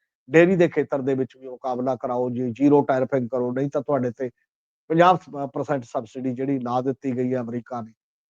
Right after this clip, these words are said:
ਉਹ ਬਾਂਹ ਮਰੋੜਨ ਵਾਲੀ ਗੱਲ ਹੈ। ਉਹਦਾ ਲਾਸ ਜਿਹੜਾ ਜੇ ਇਹ ਵੀ ਕਰ ਦਿੱਤਾ ਜਾਵੇ ਤਾਂ ਕਿਸ ਲੈਵਲ ਦਾ?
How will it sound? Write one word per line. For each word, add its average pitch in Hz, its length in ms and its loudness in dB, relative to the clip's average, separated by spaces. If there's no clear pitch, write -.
ਉਹ 180 120 8
ਬਾਂਹ 160 220 6
ਮਰੋੜਨ 135 360 0
ਵਾਲੀ 131 160 -2
ਗੱਲ 127 260 0
ਹੈ। 143 60 4
ਉਹਦਾ 156 160 6
ਲਾਸ 131 460 6
ਜਿਹੜਾ 170 200 6
ਜੇ 170 240 0
ਇਹ 180 160 8
ਵੀ 220 100 6
ਕਰ 175 180 4
ਦਿੱਤਾ 165 320 0
ਜਾਵੇ 165 280 0
ਤਾਂ 202 120 -2
ਕਿਸ 190 240 -2
ਲੈਵਲ 104 260 -6
ਦਾ? - 140 -20